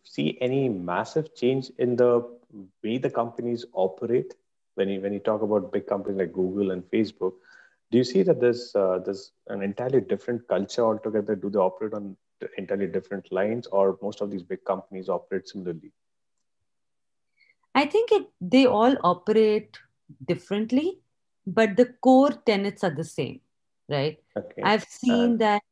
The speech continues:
Speaker 2: they hire self-motivated people. They
Speaker 1: Mm-hmm.
Speaker 2: hire smart people and they let you do the job. They,
Speaker 1: Mm-hmm.
Speaker 2: um,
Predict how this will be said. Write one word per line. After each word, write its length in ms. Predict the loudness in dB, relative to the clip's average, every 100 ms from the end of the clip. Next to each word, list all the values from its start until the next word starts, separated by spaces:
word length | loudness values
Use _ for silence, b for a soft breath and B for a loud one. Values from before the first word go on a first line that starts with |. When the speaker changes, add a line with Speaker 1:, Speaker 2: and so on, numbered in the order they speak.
| 0
Speaker 2:
they 120 | 0
hire 500 | 2 0 0 0 -2
self-motivated 1000 | -4 -2 -2 -2 -4 -2 -2 -2 -4 -6
people. 380 | -10 -8 -10 -10 -16 _ _ -8
They 640 | 0 2 4 2 0 -2 _ _ -4
Speaker 1:
Mm-hmm. 60 | 0
Speaker 2:
hire 180 | 2 0
smart 520 | -4 -4 -2 -2 -4
people 360 | -8 -2 0 2
and 140 | 2
they 120 | 0
let 300 | 0 -2 -2
you 100 | -4
do 120 | -4
the 140 | -6 -8
job. 400 | -6 -6 -6 -10 _ _ _ -6
They, 600 | 2 4 4 2 0 -2
Speaker 1:
Mm-hmm. 80 | 0
Speaker 2:
um, 180 | 0